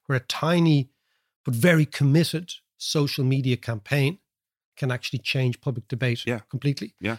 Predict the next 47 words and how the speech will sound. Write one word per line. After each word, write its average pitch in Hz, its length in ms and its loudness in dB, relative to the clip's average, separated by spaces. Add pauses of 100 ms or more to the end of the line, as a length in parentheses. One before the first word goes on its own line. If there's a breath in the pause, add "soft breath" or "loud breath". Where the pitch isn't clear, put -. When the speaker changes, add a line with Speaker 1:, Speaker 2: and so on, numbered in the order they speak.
Speaker 1:
But 156 120 0
to 135 100 -4
come 160 180 2
back 190 260 -6
to 160 80 -8
the 156 60 0
brand 147 380 0
idea, 120 300 -2 (500 soft breath)
if - 120 -6
you 160 60 4
look 175 320 2
at - 80 -6
the 139 80 0
numbers 185 880 4 (480)
of 120 440 -4 (680)
dollars 160 560 2
going 135 280 6
into 127 320 0
E 127 120 4
S 107 160 -2
G, - 300 -4 (720 loud breath)
and 135 180 4
you 131 100 4
look 185 640 2
at 123 200 -8
the 147 80 2
way 147 300 4
in 135 80 0
which - 280 -6 (560)
people 143 280 2
have 123 160 0
to 131 60 -4
behave 120 340 2
and 131 140 -4
corporates 160 400 -2
have 117 140 -10
to - 80 -12
behave, 113 220 -6 (440 loud breath)
and 160 160 4
you 170 80 4
look 180 280 4
at 156 60 -4
the 165 80 0
way 151 200 2
in 143 60 -2
which 135 180 -4 (120)
boardrooms 160 720 -2